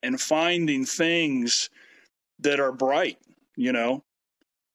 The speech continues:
And if they're not bright, what can I do to make those bright? You know, we've, we've been through some horrible things, you know,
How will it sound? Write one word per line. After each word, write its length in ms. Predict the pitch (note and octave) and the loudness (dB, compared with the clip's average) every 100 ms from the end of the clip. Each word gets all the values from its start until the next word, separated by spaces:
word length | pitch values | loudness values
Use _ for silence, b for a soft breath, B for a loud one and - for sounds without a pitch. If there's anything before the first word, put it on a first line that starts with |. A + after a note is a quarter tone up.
| _ C#3+ | _ 0
And 120 | C#3 | 0
if 120 | C#3 | 2
they're 100 | C#3 | 2
not 380 | C#3 E3 A3+ F3 | 2 2 0 0
bright, 360 | C3 A#2+ D3 | 0 2 0
what 300 | D3 C3+ F#3+ | 0 0 0
can 180 | - F#3+ | 0 2
I 160 | E3+ D3+ | 2 2
do 280 | C#3 F3+ D3 | 2 2 2
to 80 | |
make 360 | C3+ D3 E3 - | 2 2 0 0
those 280 | C3+ B2+ - | 0 0 0
bright? 380 | B2 A#2 G2+ - _ _ - | 0 -2 -2 -8 _ _ -6
You 80 | B3 | -2
know, 160 | B2+ B2+ | 0 2
we've, 360 | E3 F#3 - - b b _ _ _ | 2 0 -2 -8 b b _ _ _
we've 320 | C3+ F#3 F#3 D3+ | 0 0 2 2
been 260 | F#3 F3+ | 2 2
through 200 | E3 E3+ | 0 0
some 200 | - C#3 - | 0 -2 0
horrible 540 | E3 E3+ F3 D#3 C3+ | 0 2 2 2 0
things, 720 | - F#3+ E3+ A2 G2 - - _ _ _ _ - | 2 2 0 -2 -2 -2 -2 _ _ _ _ -4
you 120 | C3 | 0
know, 340 | B2 B2+ D3 | 0 0 -2